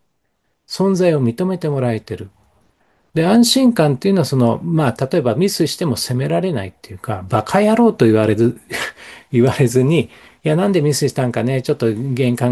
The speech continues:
えようかね」みたいなところとか、お互いにこう支えるようなね、関係づくりというか、そういうことができていると、存在感が高くて安心感も高ければ、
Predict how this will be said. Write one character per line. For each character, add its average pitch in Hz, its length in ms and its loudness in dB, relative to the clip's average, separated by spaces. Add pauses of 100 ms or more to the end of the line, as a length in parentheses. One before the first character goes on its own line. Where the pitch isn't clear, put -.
え 123 80 0
よ 113 60 0
う - 20 -4
か 98 120 -8
ね」 117 180 -4
み 98 100 -8
た 92 120 -18
い 87 40 -18
な 85 80 -20
と - 120 -20
こ - 140 -12
ろ 110 100 -6
と - 320 -12
か、 190 340 0
お 123 80 -2
互 131 320 4
い 127 40 4
に 127 120 2
こ 120 220 -2
う - 20 -2
支 - 140 -6 (160)
え 160 360 0
る 98 160 -6
よ 90 140 -16
う - 20 -16
な 92 100 -14
ね、 147 220 0
関 104 260 -4
係 101 180 -2
づ 92 180 -4
く - 100 -16
り - 60 -20 (100)
と - 80 -18
い - 40 -20
う - 100 -20
か、 - 180 -14 (560)
そ 262 300 2
う 269 80 0
い 269 100 0
う 254 100 -2
こ - 200 -2
と 254 140 2
が 196 160 4
で 151 140 2
き - 120 -12
て - 160 2
い 120 120 4
る 123 140 0
と、 - 560 2
存 156 280 -2
在 147 280 0
感 113 260 -6
が 104 120 -6
高 120 280 -4
く - 80 -16
て 113 180 0
安 110 240 2
心 110 280 -2
感 98 240 -6
も 101 80 -8
高 - 280 -6
け 131 160 -2
れ 113 120 0
ば、 196 300 0